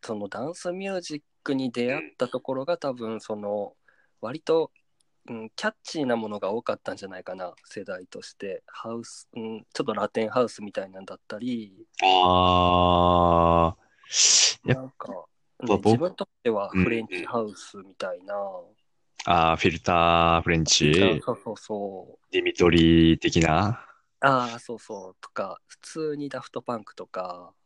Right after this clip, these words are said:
Speaker 2: あー、確かに、あの、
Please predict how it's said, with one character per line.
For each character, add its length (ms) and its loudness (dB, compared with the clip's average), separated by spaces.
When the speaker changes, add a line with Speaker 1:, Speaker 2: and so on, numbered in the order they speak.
Speaker 2:
あ 1080 6
ー、 360 4
確 80 -20
か 220 0
に、 220 -2
あ 220 2
の、 640 0